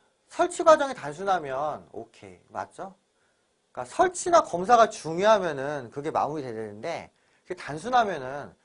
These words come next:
그게 뭐 큰 영향이 없잖아요. 그래서 단순하면은,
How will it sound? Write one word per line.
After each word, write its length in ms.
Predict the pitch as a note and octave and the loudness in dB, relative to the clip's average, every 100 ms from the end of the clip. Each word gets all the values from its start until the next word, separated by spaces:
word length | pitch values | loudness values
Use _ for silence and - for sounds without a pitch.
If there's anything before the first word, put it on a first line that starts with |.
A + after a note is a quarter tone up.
| _ _ _ | _ _ _
그게 220 | E3+ A3+ | -4 -2
뭐 160 | F#3 F3 | -2 -4
큰 220 | - D4+ | -8 -4
영향이 220 | D3+ G3 | -2 -2
없잖아요. 560 | A#2+ - D3+ B2 C#3+ C#3+ _ | -6 -6 -8 -8 -12 -16 _
그래서 400 | G#2 G2 G3 D4+ _ _ _ _ | -20 -10 -8 -8 _ _ _ _
단순하면은, 840 | - D3 E3 F#3 D3+ B2 F3+ D#4 | -12 -12 -2 -2 -2 -4 -8 -12